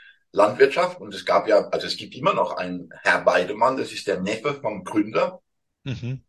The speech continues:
Speaker 1: Und, ähm, dem seine Söhne haben keinen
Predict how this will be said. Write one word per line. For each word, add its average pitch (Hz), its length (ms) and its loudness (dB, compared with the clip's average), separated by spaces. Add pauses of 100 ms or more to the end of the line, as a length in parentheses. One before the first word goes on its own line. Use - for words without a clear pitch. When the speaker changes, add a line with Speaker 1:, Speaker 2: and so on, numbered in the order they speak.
Speaker 1:
Und, 113 680 2
ähm, 98 680 0 (1600)
dem 131 140 6
seine 131 360 8
Söhne 147 680 4
haben 123 280 0
keinen 120 380 4